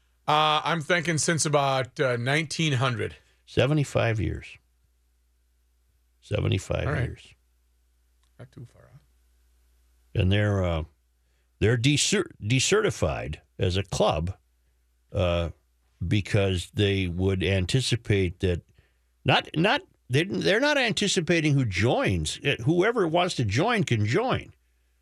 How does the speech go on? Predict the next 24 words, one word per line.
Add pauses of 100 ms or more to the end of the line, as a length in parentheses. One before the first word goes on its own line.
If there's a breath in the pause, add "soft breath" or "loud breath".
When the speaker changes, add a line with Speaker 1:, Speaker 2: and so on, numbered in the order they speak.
(180)
Speaker 2:
What
they're,
uh,
what
they're
anticipating
is
that
their
leadership (600)
would
reflect, (540)
uh,
whatever
the
club,
uh,
has
determined
to
be
their
Christian
values,